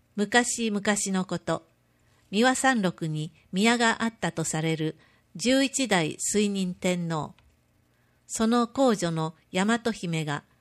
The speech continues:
天皇の仰せを受け、天皇家の祖神である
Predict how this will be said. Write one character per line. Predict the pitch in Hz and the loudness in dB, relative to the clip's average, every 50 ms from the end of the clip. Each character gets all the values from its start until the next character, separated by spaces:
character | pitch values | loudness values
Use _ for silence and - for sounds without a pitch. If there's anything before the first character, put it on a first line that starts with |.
| _ _ _ _ _ _ | _ _ _ _ _ _
天 | - 233 240 247 240 233 | -2 0 0 2 2 2
皇 | 233 214 196 175 | 2 2 2 0
の | 165 160 156 151 - | 0 0 -2 -2 -4
仰 | - 202 208 220 | -2 -2 0 0
せ | 208 - - 208 208 | -2 -2 -2 -2 0
を | 196 190 185 | 0 0 -2
受 | 185 185 | -4 -6
け、 | - 170 147 - - _ _ _ _ _ _ _ _ _ _ _ | -6 -8 -8 -8 -10 _ _ _ _ _ _ _ _ _ _ _
天 | - 247 262 262 262 | 0 0 0 2 2
皇 | 262 233 196 | 2 0 0
家 | 208 - 175 | 0 -2 -4
の | 165 160 156 156 | -2 -2 -4 -4
祖 | - - 196 175 | -4 -4 -4 -4
神 | - - 226 220 214 208 | -2 -2 -2 -2 -2 0
で | 202 196 202 | 0 2 2
あ | 190 180 | 2 2
る | 160 160 156 - | 0 -2 -4 -6